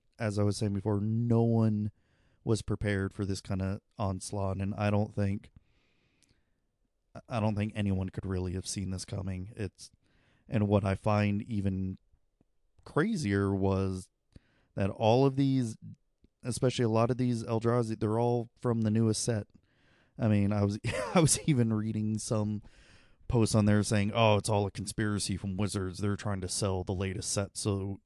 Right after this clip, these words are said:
you know, they can sell packs," 'cause, uh, what was it? Ian Duke was saying, just oh so sub-, subtly said, you know, "Oh, this was our goal to have these broken Eldrazi." Some-, something along the lines of that. I read that comment just thinking, "You gotta be kidding me. Come on."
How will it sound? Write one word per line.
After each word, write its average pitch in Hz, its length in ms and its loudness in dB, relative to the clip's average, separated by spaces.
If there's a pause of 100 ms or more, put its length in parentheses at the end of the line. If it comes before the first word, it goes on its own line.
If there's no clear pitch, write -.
you 107 120 -4
know, 95 120 0
they 95 140 -2
can 92 320 -8 (420)
sell 98 240 2
packs," 90 480 -4
'cause, 90 420 -4 (340)
uh, 95 180 0
what 101 320 -2
was 92 120 -4
it? 107 160 -6
Ian 104 280 2
Duke 98 380 2
was 95 260 0
saying, 95 380 -2 (680)
just 104 200 -6 (120)
oh 110 180 6
so 104 220 4
sub-, 104 400 -2 (140)
subtly 101 480 0
said, 101 480 2 (340)
you 120 140 -2
know, 98 180 2
"Oh, 95 300 2
this 107 220 -4
was 101 140 -2
our 98 140 2
goal 90 460 0
to 95 320 -6 (440)
have 107 180 -4
these 92 160 -4
broken 98 320 -6
Eldrazi." 95 500 -2
Some-, - 280 -4
something 107 300 -4
along 92 260 -4
the 92 60 -6
lines 92 240 -8
of 95 60 -8
that. 95 140 -6
I 95 40 -8
read 95 240 -8
that 95 180 -10
comment 92 380 -6
just 95 200 -10
thinking, 104 340 -8
"You 117 120 -8
gotta 98 260 -4
be 107 100 -12
kidding 101 280 -6
me. 98 100 -4
Come 104 180 -6
on." 98 160 -4